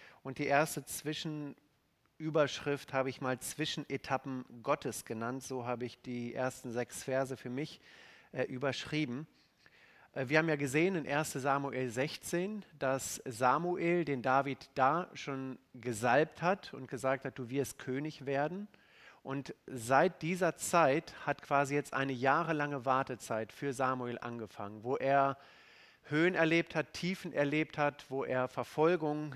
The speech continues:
äh, erlebt hat. Aber diese verschiedenen Wartezeiten Gottes,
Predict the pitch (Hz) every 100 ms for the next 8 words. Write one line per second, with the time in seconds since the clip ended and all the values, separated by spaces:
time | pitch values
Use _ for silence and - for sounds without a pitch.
0 | - 135 135 - 127 143 147 - 135 156
1 | - - - - - - - 135 143 143
2 | - _ 127 160 165 170 143 - 170 180
3 | 175 127 143 180 160 - - 123 127 127
4 | 123 165 - 127 165 -